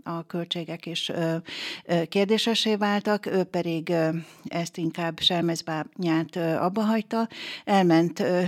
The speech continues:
hogy színész lesz a Pesti Színháznál, ott mindenféle,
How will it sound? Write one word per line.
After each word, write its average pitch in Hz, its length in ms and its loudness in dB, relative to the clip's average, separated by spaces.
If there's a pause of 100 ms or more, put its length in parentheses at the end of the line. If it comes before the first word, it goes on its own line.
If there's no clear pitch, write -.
(240)
hogy 180 140 2
színész 160 480 2
lesz 165 320 -2
a 160 240 2
Pesti 156 340 -4
Színháznál, 208 920 0
ott 175 340 -6
mindenféle, 170 680 -2